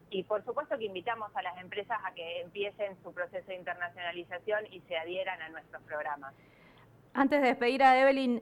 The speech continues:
Speaker 2: decir solamente que son noventa y seis pueblos y ciudades de la provincia de Santa Fe que tienen al menos una empresa que exporta. Esto nos convierte en la segunda provincia exportadora del país,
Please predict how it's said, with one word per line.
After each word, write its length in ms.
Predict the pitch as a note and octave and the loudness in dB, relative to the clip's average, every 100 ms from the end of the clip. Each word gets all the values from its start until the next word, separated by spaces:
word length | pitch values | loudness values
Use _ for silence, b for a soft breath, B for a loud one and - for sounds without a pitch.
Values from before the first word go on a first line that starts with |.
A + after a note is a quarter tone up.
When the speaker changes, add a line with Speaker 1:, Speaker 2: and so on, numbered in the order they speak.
| B - | B -2
Speaker 2:
decir 360 | G#3+ C4 C4+ | 0 0 0
solamente 500 | C4+ B3+ B3 C4 C4 | 2 4 4 4 2
que 120 | A#3 | 2
son 260 | A3 C4 C#4 | 2 2 2
noventa 560 | B3 A#3+ A#3+ A#3+ A#3 A#3+ | 4 4 4 4 4 2
y 60 | A#3+ | 2
seis 360 | D4+ E4+ E4 | 0 0 0
pueblos 460 | - C4 C#4+ C4+ C4+ | 2 4 6 4 0
y 80 | A3 | -2
ciudades 460 | A3+ A#3 G#3+ F#3+ | 2 4 4 2
de 100 | F3+ | 0
la 140 | F#3 F#3 | 0 0
provincia 380 | G3 A#3+ C#4 | 0 0 2
de 100 | B3 | 2
Santa 320 | G#3 G3 F#3+ F3+ | 2 0 0 0
Fe 240 | B3 C#4+ | 0 0
que 100 | A#3+ | 0
tienen 320 | A3 A#3+ A#3 | 0 0 2
al 120 | G3+ | 0
menos 340 | G#3 A#3 B3 - B B B | 0 2 0 -2 B B B
una 440 | B3+ C#4+ D4 D#4 - | 2 4 6 4 2
empresa 640 | A3 - A#3 A#3 C4 B3+ C4 | -2 0 0 4 4 4 0
que 80 | |
exporta. 680 | F#3+ - - B3 A3+ G3+ F#3 | -6 -4 4 6 6 4 0
Esto 200 | A3 C4 | 2 2
nos 100 | A#3+ | 2
convierte 640 | - G#3 A#3 B3 B3+ A#3+ | 0 2 2 2 4 4
en 200 | B3 B3+ | 4 4
la 120 | A3 G3+ | 4 2
segunda 580 | G#3 G#3+ B3+ C4+ C4+ | 2 2 4 6 6
provincia 480 | C4 G#3+ A3+ A#3 A#3+ | 6 2 0 0 -2
exportadora 640 | A3+ - G#3 G#3 G#3+ A3+ A3+ | -2 0 0 2 4 4 4
del 140 | A3+ | 4
país, 380 | A3+ B3+ D4 | 4 4 2